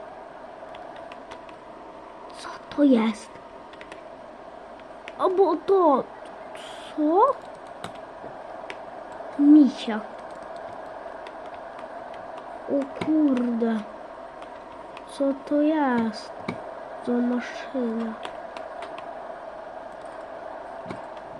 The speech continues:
Tkacze. Gra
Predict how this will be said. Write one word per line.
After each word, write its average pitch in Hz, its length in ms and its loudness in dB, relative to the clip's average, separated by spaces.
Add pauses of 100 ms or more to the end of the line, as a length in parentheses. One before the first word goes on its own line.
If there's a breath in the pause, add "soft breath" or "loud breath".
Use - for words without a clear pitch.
(920)
Tkacze. - 480 -4 (4000)
Gra 277 760 2